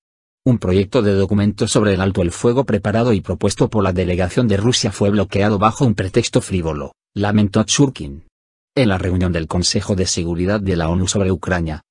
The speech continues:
el representante permanente de Rusia, Vitaly Churkin,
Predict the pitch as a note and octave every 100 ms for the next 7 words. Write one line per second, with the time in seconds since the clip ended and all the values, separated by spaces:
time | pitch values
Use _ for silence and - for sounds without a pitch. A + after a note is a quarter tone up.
0 | _ A2+ G#2+ A2 F#2+ - G#2 F#2+ A2+ A2+
1 | G#2 F2 E2+ F2+ A2 C3 F#2 E2 D#2 -
2 | - D2+ - _ - G2+ G#2+ A#2 A2 -
3 | C3+ - F#2